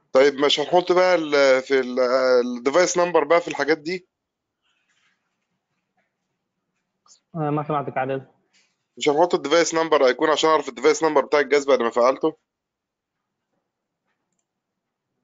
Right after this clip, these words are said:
Speaker 2: إحنا الح-، بالنسبة إلى ال، ال إي بي آي هاي نحتاج نعطيكم انتم الدوكيومنتيشن وتشوفونه عادل.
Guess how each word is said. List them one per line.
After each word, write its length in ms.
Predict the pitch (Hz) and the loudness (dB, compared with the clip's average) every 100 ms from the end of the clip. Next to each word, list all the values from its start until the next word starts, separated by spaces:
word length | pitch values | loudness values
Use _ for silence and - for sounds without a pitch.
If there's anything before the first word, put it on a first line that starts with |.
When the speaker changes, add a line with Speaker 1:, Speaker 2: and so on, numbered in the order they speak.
| _ _ _ _ _ _ _ - | _ _ _ _ _ _ _ -14
Speaker 2:
إحنا 240 | - 165 | -8 -6
الح-، 680 | 160 - 151 147 143 143 - | -6 -8 -6 -4 -4 -6 -10
بالنسبة 500 | 156 151 160 160 156 147 | -8 -6 -6 -6 -6 -4
إلى 300 | 143 143 135 | -4 -4 -6
ال، 280 | 131 139 - _ _ _ _ _ _ _ _ 165 | -6 -10 -16 _ _ _ _ _ _ _ _ -8
ال 80 | 156 | -6
إي 120 | 156 | -4
بي 160 | 151 165 | -4 -4
آي 300 | 160 151 160 | -2 -2 -2
هاي 220 | 147 143 | -4 -6
نحتاج 640 | 139 - - 139 139 131 _ _ _ _ _ _ _ _ _ _ _ _ _ _ | -10 -12 -6 -4 -4 -8 _ _ _ _ _ _ _ _ _ _ _ _ _ _
نعطيكم 400 | 151 131 160 156 | -12 -8 -8 -8
انتم 140 | 139 143 | -8 -8
الدوكيومنتيشن 640 | 139 135 151 143 151 147 | -10 -8 -10 -6 -4 -4
وتشوفونه 500 | 147 147 135 139 131 | -10 -12 -14 -14 -14
عادل. 320 | 123 131 139 | -14 -16 -20